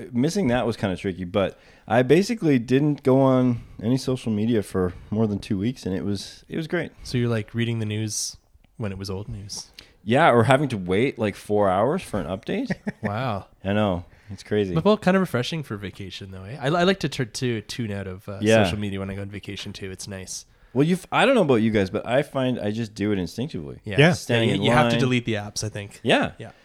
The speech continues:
Speaker 1: Standing in line, stopped at a red light. Of course, I never do that anymore 'cause it's illegal
Speaker 2: <laughs>
Speaker 1: or whatever. You just, like, it's like a rat in the cheese. You just need it. You need it right now.
Speaker 3: Yeah.
Speaker 1: And so that felt good.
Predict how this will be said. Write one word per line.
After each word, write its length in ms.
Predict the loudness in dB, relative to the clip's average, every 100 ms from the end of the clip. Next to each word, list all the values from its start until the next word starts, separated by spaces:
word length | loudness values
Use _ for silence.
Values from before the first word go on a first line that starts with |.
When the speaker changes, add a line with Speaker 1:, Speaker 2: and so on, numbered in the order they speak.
| -8
Speaker 1:
Standing 340 | 0 2 4
in 140 | 2
line, 420 | 4 6 6 2 0
stopped 340 | 0 0 0
at 80 | -8
a 40 |
red 340 | -6 -8 -8 -4
light. 420 | 0 2 2 0
Of 120 | -2
course, 260 | 2 2 4
I 80 |
never 220 | 0 0 0
do 100 | 4
that 200 | 6 8
anymore 320 | 8 6 4
'cause 140 | 0 -2
it's 120 | -2
illegal 540 | 0 2 4 4 4
Speaker 2:
<laughs> 40 | 0
Speaker 1:
or 120 | 0
whatever. 420 | 4 4 6 4
You 140 | 4
just, 240 | 4 2 4
like, 180 | 2 2 -8 _ -2
it's 220 | 0 4
like 200 | 4 4
a 60 |
rat 380 | 2 2 4 6
in 80 | 6
the 60 | 2
cheese. 420 | 0 0 0 -2
You 60 |
just 200 | -4 -2
need 180 | 2 2
it. 160 | 2 -2
You 100 | -4
need 200 | 0 2
it 80 | 2
right 180 | 2 0
now. 320 | 0 0 -2 -6 -12
Speaker 3:
Yeah. 160 | -10
Speaker 1:
And 220 | -8 -10 -12
so 360 | -8 -2 -2
that 300 | 0 -2 -2
felt 240 | 2 2 2
good. 240 | 0 0